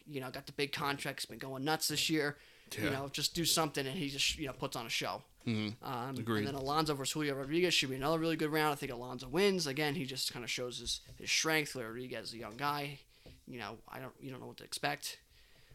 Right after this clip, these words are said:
Speaker 1: So I think Alonso just takes care of business there. And then the final round, Alonso versus Jose Ramirez. I think Jose Ramirez wins.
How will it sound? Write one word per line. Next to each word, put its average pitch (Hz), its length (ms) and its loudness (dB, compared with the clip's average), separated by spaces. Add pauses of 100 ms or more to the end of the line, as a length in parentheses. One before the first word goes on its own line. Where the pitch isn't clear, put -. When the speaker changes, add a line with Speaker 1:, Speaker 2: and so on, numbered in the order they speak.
Speaker 1:
So - 160 -2
I 123 40 0
think 131 140 -6
Alonso 120 300 -8
just 107 160 -12
takes - 180 -6
care 113 200 -10
of 104 60 -12
business 113 280 -6
there. 139 360 -4 (220)
And 147 80 -2
then 151 80 2
the 143 80 0
final 170 260 4
round, 160 280 4
Alonso 147 240 0
versus 139 200 -4
Jose 143 200 -2
Ramirez. 131 320 -2
I - 20 -10
think 147 140 -4
Jose 151 180 0
Ramirez 151 300 0
wins. 165 260 -6